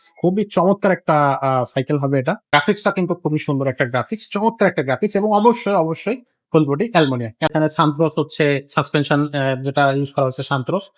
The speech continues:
এটা কিন্তু অ্যালুমিনিয়ামের রিং হবে, সহজে নষ্ট হবে না, মরিচা পড়বে না। কেন্ডা টায়ার ইউজ করা হয়েছে, এখানে এই যে কেন্ডা টায়ার ইউজ করা হয়েছে, কোয়ালিটি টায়ার। এই সাইকেলগুলো অনলাইনে আপনি কিভাবে অর্ডার করবেন? অবশ্যই আপনি স্ক্রিনে দেওয়া নাম্বারে যোগাযোগ করবেন, স্ক্রিনশট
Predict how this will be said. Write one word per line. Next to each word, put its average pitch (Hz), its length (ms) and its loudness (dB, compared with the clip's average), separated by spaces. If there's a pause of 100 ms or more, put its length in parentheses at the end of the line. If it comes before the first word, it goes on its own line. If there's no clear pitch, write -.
(160)
এটা 160 120 -2
কিন্তু 156 220 0
অ্যালুমিনিয়ামের 160 540 2
রিং 147 180 0
হবে, 165 160 -2
সহজে 143 360 0
নষ্ট 139 260 -2
হবে 151 160 0
না, 160 80 0
মরিচা 139 300 0
পড়বে 147 300 -2
না। 202 160 0 (140)
কেন্ডা 170 320 2
টায়ার 151 240 2
ইউজ 135 200 -6
করা 131 120 -2
হয়েছে, 127 260 -2
এখানে 131 280 0
এই 131 60 0
যে 123 120 -6 (420)
কেন্ডা 160 300 2
টায়ার 151 220 0
ইউজ 147 160 -10
করা 147 140 -4
হয়েছে, 143 180 -4
কোয়ালিটি 156 440 0
টায়ার। 120 220 -4 (220)
এই 202 140 6
সাইকেলগুলো 220 420 2
অনলাইনে 196 380 2
আপনি 190 280 -4
কিভাবে 180 340 0
অর্ডার 175 200 2
করবেন? 175 260 2
অবশ্যই 170 640 0
আপনি 151 220 0
স্ক্রিনে 151 240 0
দেওয়া 156 140 0
নাম্বারে 139 340 2
যোগাযোগ 147 280 0
করবেন, 180 400 0 (140)
স্ক্রিনশট 156 320 0